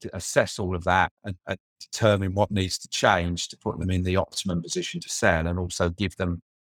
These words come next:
a timing on when they, when they should sell. So, uh, yeah, so we do that for them, maybe a year, maybe two years,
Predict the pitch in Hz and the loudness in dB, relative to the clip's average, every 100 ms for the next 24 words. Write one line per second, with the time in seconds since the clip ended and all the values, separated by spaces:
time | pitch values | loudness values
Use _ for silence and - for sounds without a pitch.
0 | - 92 - 113 104 90 73 71 _ - | -8 -6 0 4 4 2 -2 -8 _ -2
1 | 85 87 87 85 82 80 - _ - 87 | -2 0 0 2 0 -2 -4 _ -4 -2
2 | 87 85 - - - 76 69 - _ _ | 0 -2 -4 -2 2 2 2 -6 _ _
3 | _ _ _ - - 92 87 90 90 90 | _ _ _ -10 -6 -2 -2 -2 0 -2
4 | 90 _ 113 110 76 101 92 92 92 90 | -4 _ 0 2 2 -2 -2 -2 0 2
5 | - - 90 92 107 104 92 90 90 113 | 0 -4 -4 0 2 2 0 -2 2 4
6 | 110 107 90 87 80 - 95 92 92 90 | 6 6 4 -2 -4 -2 0 2 2 2
7 | 87 - | 0 -4